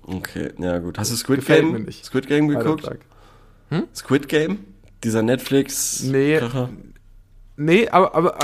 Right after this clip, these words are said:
Speaker 2: äh, das ist jetzt wirklich so eine Sache,
Speaker 1: Mhm.
Speaker 2: wenn irgendwie, ich, wo ich mich immer ein bisschen ärgere,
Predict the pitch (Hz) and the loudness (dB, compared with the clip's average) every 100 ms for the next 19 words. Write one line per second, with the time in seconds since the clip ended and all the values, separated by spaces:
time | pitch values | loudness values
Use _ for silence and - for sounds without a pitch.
0 | 143 151 170 196 233 233 233 180 208 190 | -2 0 2 2 2 -2 -2 0 0 -2
1 | 170 156 151 160 127 123 170 113 101 117 | -4 2 2 4 2 2 0 -6 -6 -6
2 | - - 143 165 160 175 165 170 - - | -8 -2 0 2 0 0 0 0 -2 -10
3 | - 147 - 143 147 165 175 147 170 170 | -8 -8 -10 -6 -2 0 -2 -2 -2 -2
4 | 170 - 139 170 190 156 147 143 190 | -4 -2 2 4 6 6 6 6 4